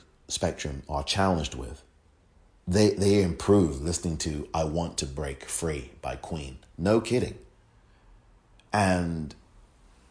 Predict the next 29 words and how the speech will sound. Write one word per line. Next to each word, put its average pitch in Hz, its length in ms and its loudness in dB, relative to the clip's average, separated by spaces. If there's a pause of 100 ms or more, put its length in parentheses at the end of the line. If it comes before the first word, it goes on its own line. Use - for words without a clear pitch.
(420)
as 101 180 6
someone 117 360 6
who 92 160 4
is 90 160 4
not 110 200 4
on 92 120 2
the 78 80 -4
autistic 73 600 -6
spectrum, - 460 -10
on 73 120 -8
the 71 80 -8
autism 76 440 -4
spectrum, 69 380 -10
I 92 100 2
can 80 180 -4
tell 92 240 2
you, 65 140 -6 (380)
even 127 320 4
for 90 160 -2
me, 85 520 2 (320)
that 117 240 6
song 76 460 2 (280)
relaxes 92 640 4
me. 67 180 -14 (1400)
So 117 300 6
I 127 160 10
would 165 140 6
advise 104 520 4
you 67 260 -6